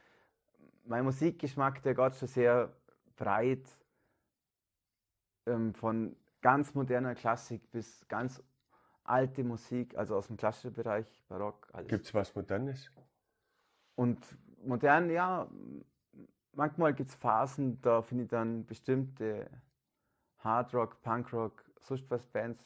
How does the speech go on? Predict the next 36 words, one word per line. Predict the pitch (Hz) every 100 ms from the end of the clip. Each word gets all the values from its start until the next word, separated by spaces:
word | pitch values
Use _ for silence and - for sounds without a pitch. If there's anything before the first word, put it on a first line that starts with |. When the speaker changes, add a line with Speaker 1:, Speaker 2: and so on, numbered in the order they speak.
| -
Speaker 1:
mal | 107 -
eine | 101
Weile | 135 147 131
gut, | 131 147 143
aber | 123
ich | 120
geb | 123 -
zu, | 131
das | 113 113 -
hält | 113 110 -
sich | -
bei | 107
mir | 107
nicht | 95 -
lang. | - - _ _ -
Speaker 2:
Was | 98
wär | 101
das | 107 107
für | 104
eine | -
Punkrock-Band? | 107 - 107 - 117 110 -
Das | -
interessiert | 90 - - - - -
mich. | - _ - - _ _ - - - _ _ _ _ _ _
Speaker 1:
Oh | 120 113
mein, | 104 92
da | - - -
siehst | - 135 135 139
du, |
das, | 110 - - -
es | - 127 -
gibt | 143 143 -
eine, | 123 143
die | 135 131 127
hieß | 113 131 131 131 - - - _ _ _ _ _ _ _ _ _ _
Death | 127